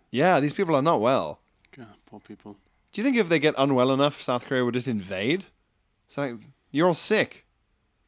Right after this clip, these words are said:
Speaker 2: Mm,
Speaker 1: But then
Speaker 2: well,
Speaker 1: you, you don't need to be
Speaker 2: <clears throat>
Speaker 1: very sick to set off a nuke, do you?
Speaker 2: That's the, that's the thing. That's, it's just while they've got the nukes, they're not, they're not gonna chance it, are they?
Speaker 1: You can see why other countries want nukes. They look at North Korea and they're like,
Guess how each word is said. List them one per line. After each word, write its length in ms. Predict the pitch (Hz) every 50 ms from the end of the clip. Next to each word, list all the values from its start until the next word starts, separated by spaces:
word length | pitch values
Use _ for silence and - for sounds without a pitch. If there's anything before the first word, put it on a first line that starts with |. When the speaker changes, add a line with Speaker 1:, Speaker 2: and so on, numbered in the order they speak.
| _ _ _ _ _ _ _ _ _ _ _ _ _ _ -
Speaker 2:
Mm, 260 | 170 156 147 139 139
Speaker 1:
But 80 | 147 131
then 100 | 139 147
Speaker 2:
well, 60 | 147
Speaker 1:
you, 160 | 147 147 156
you 60 | - 143
don't 160 | 156 180 208
need 100 | 170 156
to 60 | 147
be 120 | 170 151
Speaker 2:
<clears throat> 80 | 175 151
Speaker 1:
very 60 | 151
sick 260 | 127 - - 156 - -
to 80 | -
set 120 | 107 139 123
off 60 | 107
a 60 | 117
nuke, 340 | 113 120 131 127 101 87 -
do 80 | - 117
you? 140 | 107 95 -
Speaker 2:
That's 160 | 139 139 -
the, 80 | - 139 139 139
that's 200 | 139 151 143 -
the 80 | - 147
thing. 160 | 139 113 98
That's, 200 | 107 110 - -
it's 220 | - - 127 117 113
just 160 | 123 113 -
while 120 | 127 117
they've 120 | 110 110 -
got 140 | 113 110
the 80 | 110 107
nukes, 300 | 107 107 110 110 - -
they're 100 | 113 107
not, 100 | 107 107
they're 200 | 113 113 113 110
not 140 | 110 110 107
gonna 240 | 107 104 104 101 107 - - - 139 -
chance 360 | - - 107 107 113 - -
it, 120 | - 101 110
are 120 | 107 104
they? 160 | 101 95 98 _ _ _ _ _ _ _ _ _ _ _ _ - -
Speaker 1:
You 120 | 120 131
can 140 | - 160 139
see 140 | - 202 208
why 140 | 185 151 139
other 180 | 139 143 139
countries 380 | 131 - 151 139 - 151 131 107
want 200 | 113 120 113 101
nukes. 320 | 113 123 107 87 - -
They 80 | - 120
look 160 | 123 139 139
at 60 | 139 117
North 200 | 117 120 117 -
Korea 280 | - 120 117 113 104 95
and 80 | 92
they're 80 | 95 95
like, 160 | 98 98 -